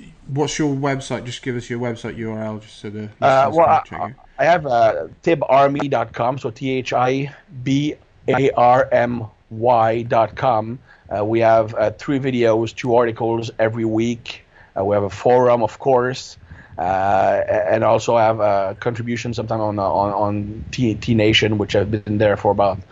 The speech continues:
Speaker 2: fifteen years. Uh, so,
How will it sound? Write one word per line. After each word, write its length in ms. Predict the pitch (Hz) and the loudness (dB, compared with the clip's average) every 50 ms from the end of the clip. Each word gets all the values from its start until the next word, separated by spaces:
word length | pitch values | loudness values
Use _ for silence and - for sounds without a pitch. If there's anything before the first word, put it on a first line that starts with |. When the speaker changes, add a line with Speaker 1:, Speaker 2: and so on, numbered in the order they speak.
| - - - - _ - | -20 -20 -20 -20 _ -14
Speaker 2:
fifteen 340 | - - - - 98 95 98 | -12 -12 -8 -6 -4 -2 0
years. 380 | 104 110 104 104 101 107 104 - - - - - - - | 2 4 4 4 2 0 -2 -8 -14 -20 -20 -20 -12 -4
Uh, 600 | - 95 87 87 85 87 90 90 87 87 90 87 90 | 0 2 2 2 2 0 -2 -2 -2 -2 -2 -2 -2
so, 500 | - - 104 104 104 104 101 85 - | 0 2 4 4 4 4 4 2 0